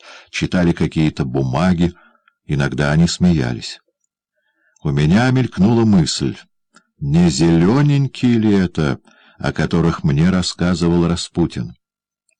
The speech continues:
После всего того, что я от него слышал,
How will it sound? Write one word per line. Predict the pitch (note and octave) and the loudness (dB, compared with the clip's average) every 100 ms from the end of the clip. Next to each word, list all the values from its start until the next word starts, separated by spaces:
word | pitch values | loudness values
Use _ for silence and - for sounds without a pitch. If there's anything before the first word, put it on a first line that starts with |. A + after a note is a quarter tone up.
| _ _ _ | _ _ _
После | - D#3 - E2+ | -2 -2 0 -2
всего | - F2 G2+ | 0 0 0
того, | G2+ F2+ G2+ A2+ | 0 0 2 2
что | G2 - F#2+ F#2+ | -2 -4 -2 2
я | E2+ D#2+ | 2 0
от | - | -4
него | C#2 B1+ B1+ | -6 -4 -6
слышал, | - D#2 C3 - B2+ | -4 -2 -2 -2 -6